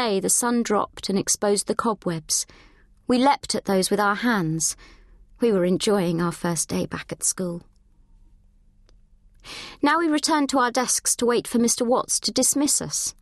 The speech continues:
and send us home. He spoke in that same quiet voice that had come as such a surprise at the start of the day.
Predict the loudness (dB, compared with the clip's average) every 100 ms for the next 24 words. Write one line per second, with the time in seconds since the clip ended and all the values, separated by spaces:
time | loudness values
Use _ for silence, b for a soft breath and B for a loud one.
0 | -4 -2 0 0 0 0 0 0 -2 -4
1 | -10 B B B B B B B B -2
2 | 0 0 0 0 0 0 0 2 2 2
3 | 0 0 2 2 -2 0 0 2 0 -2
4 | -2 -2 0 2 2 2 0 -2 -2 -2
5 | -2 -2 -2 -2 -2 -4 -4 -4 -2 -6
6 | -8 -10 -6 -4 -6 -10